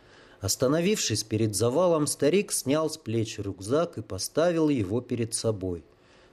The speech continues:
Потом стянул с головы противогаз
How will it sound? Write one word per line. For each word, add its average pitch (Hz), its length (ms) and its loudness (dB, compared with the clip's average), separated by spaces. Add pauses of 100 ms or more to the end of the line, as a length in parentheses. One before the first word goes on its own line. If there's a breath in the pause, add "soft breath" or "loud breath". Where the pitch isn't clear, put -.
(240 soft breath)
Потом - 480 0
стянул 151 500 2
с 143 80 -4
головы 113 420 4
противогаз 98 920 0